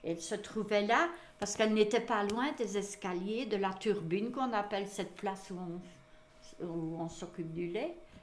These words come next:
Et alors, elle n'était pas loin, mais trop tard. Alors, euh, on nous l'a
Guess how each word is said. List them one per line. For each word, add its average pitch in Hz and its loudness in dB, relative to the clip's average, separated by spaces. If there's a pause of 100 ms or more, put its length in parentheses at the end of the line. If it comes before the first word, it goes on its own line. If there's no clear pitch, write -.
(400)
Et 196 -4
alors, 208 0
elle 202 0
n'était 190 -2
pas 175 -4
loin, 208 -4
mais 190 -6 (120)
trop - -8
tard. - -12 (720)
Alors, 190 2
euh, 180 0
on 175 -2
nous 180 -2
l'a 175 -2